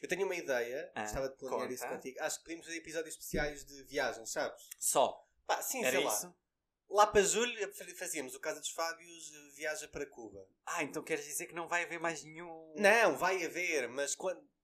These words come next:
Speaker 1: Um dia quando voltarmos a sério,
Speaker 2: Sim.
Speaker 1: até voltarmos a sério, fazemos especiais, assim.
Speaker 2: Pá, mas se calhar voltas logo a sério.
Speaker 1: Quando?
Speaker 2: Depois das férias.
Speaker 1: Quais férias? Logo em julho. Tenho, sabes
Speaker 2: Logo
Speaker 1: o que
Speaker 2: em
Speaker 1: tenho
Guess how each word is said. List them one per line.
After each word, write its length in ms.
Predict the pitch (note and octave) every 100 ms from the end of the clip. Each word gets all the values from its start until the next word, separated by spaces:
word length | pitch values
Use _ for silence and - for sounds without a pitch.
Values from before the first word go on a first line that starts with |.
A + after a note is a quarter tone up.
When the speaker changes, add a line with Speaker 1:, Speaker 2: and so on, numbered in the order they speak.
| -
Speaker 1:
Um 160 | F#3 F3+
dia 200 | G3 F#3+
quando 200 | F#3 E3+
voltarmos 420 | D#3+ E3 D#3 D3+
a 60 | C#3+
sério, 540 | - B2+ A#2 A2+ C3+ -
Speaker 2:
Sim. 340 | - B2 G2+ - -
Speaker 1:
até 280 | C#3 D#3 F3
voltarmos 420 | F3+ F3+ E3 D3
a 60 | D3
sério, 240 | - D#3+
fazemos 240 | E3 G3+ F#3+
especiais, 580 | - - F#3 F3 C3 -
assim. 80 | D3
Speaker 2:
Pá, 100 | C#3
mas 140 | C3
se 40 |
calhar 220 | - G#2+ G2+
voltas 240 | A2+ A#2
logo 180 | A2+ A#2
a 60 | A2+
sério. 400 | - D#3 C#3 - _ _ _ _ _ _ _
Speaker 1:
Quando? 280 | G#3+ D3 - - _ _ _ _ - - - -
Speaker 2:
Depois 260 | - B2+ A#2+
das 160 | A#2+
férias. 580 | - G#2+ G#2 A2 C3 -
Speaker 1:
Quais 240 | - A3+ -
férias? 360 | C#3+ A#2+ B2
Logo 200 | D#3+ G3
em 100 | G3
julho. 420 | F3+ F#3+ G3 F3+ - _ -
Tenho, 200 | G#3+ F3+
sabes 200 | - -
Speaker 2:
Logo 140 | C#3
Speaker 1:
o 20 | B2+
que 40 |
Speaker 2:
em 80 |
Speaker 1:
tenho 80 | C3+